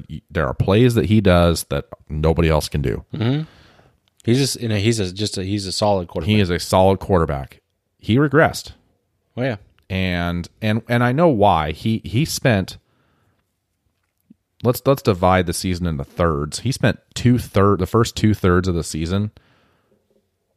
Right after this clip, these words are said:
Speaker 1: knowing that he had to, uh, do something special for them to be able to do anything, 'cause he didn't have an offensive line that would block for him. He was getting sacked all the time.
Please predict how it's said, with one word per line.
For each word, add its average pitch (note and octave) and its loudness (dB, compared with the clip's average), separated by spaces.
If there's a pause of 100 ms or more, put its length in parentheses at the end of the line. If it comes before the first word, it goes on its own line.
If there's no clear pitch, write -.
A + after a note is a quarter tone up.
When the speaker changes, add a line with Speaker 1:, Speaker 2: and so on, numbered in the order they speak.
(160)
Speaker 1:
knowing F#2+ 4
that F2 0
he F#2+ -2
had F#2 2
to, E2 0 (440)
uh, C#2+ -2 (760)
do G2 4
something F2+ -4
special D#2+ -2 (460)
for F#2+ -2
them E2+ 0
to D#2+ -4
be E2 -2
able E2 0
to D2+ -4
do E2+ 4
anything, D2+ -2 (300)
'cause D#2+ -4
he C#2+ -12
didn't F#2 0
have G#2+ 4
an A2 4
offensive G#2 0
line F2+ 4
that F#2 2
would F2 0
block D2 2
for D2+ -2
him. D2+ -2
He C#2 -4
was C#2 -8
getting E2+ 0 (200)
sacked - -2
all D2+ -2
the C#2+ -6
time. D2 -4